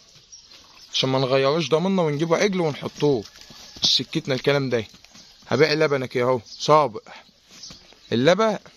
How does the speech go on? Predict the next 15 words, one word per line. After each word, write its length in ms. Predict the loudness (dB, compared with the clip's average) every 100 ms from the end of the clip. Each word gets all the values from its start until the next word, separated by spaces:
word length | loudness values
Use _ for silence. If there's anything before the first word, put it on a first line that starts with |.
| -20 -20 -20 -20 -20 _ -4
أربعين 420 | -2 0 -2 -2
كيلو. 340 | 0 0 0 -10 -20 -20 _ _ -20 -20 -14 -2
لأن 180 | 0 0
الأحمر 440 | 2 0 2 -2
فأبيض 380 | 0 0 0 -2 -16 -20 -20 -2
لبن 260 | 0 2 -2
الد-، 460 | -2 -4 -4 -12
الدسم 400 | -4 0 0 -2
بتاعه 240 | -4 -2 0
لبن، 360 | 0 -2 -6 -10
الدسم 460 | -4 0 0 0 -6
بتاع 200 | -4 -2
اللبن 320 | 0 0 0
عالي 200 | 0 -2
شوية. 300 | -2 -4 -6